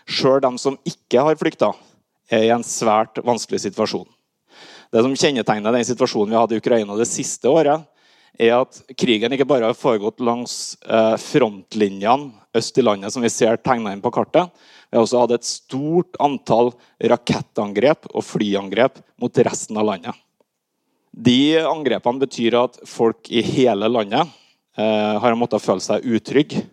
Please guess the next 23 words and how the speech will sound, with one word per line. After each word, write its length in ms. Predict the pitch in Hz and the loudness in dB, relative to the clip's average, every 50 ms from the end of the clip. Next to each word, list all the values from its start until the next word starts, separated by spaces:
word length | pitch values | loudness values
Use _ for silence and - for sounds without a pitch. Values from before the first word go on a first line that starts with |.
| _ _ - - | _ _ -16 -12
hele 340 | - - - - 190 101 101 | -8 -4 -2 -2 0 0 0
tiden, 340 | - - 95 104 160 170 160 _ _ _ | 0 0 0 0 0 -2 -4 _ _ _
egentlig. 400 | - 131 131 127 117 - 202 214 - _ _ _ _ _ _ - | 0 0 0 0 -2 -4 -6 -6 -8 _ _ _ _ _ _ -10
Det, 140 | - - - | -10 -2 2
det 100 | 120 123 | 2 2
er 60 | 120 | 2
en 140 | 120 101 - - | 0 -6 -12 -10
konstant 640 | - 143 123 - - - - 139 127 156 165 139 - _ _ - | -8 -6 -6 -6 -6 -4 0 0 0 0 0 -8 -18 _ _ -6
risiko 640 | - 120 117 104 - - 101 98 - 131 143 151 127 | -2 -2 0 -2 -2 -4 -6 -4 0 0 0 0 0
for 200 | - - 123 117 | 0 0 0 2
ulike 520 | 87 120 120 107 98 92 - - 101 107 | 2 2 0 0 0 -2 -2 -2 -2 -2
form 240 | - - 117 110 110 | 0 0 -2 -2 -2
for 280 | - - 120 110 107 104 - - - - - _ | -2 0 2 2 2 0 -4 -12 -20 -20 -20 _
dødelige 520 | - 113 120 123 110 107 104 107 104 101 | -6 0 2 4 4 4 2 0 -4 -6
angrep 380 | 104 113 117 104 101 120 127 - - | -6 -6 -4 -2 0 -2 -2 -2 -4
i 80 | 107 101 | -8 -8
hele 440 | 95 - - 110 104 104 98 98 | -6 -4 -2 0 0 2 0 -2
Ukraina. 420 | 101 - - 113 107 101 104 127 156 - _ _ _ _ _ _ _ _ | -2 0 2 2 2 2 0 -2 -4 -6 _ _ _ _ _ _ _ _
Men 120 | - 127 | -2 2
det 80 | 135 156 | 2 4
har 80 | 165 151 | 4 2
også 200 | - 139 - 120 | 0 -2 -2 0
hatt 180 | 147 147 - | -2 -2 -2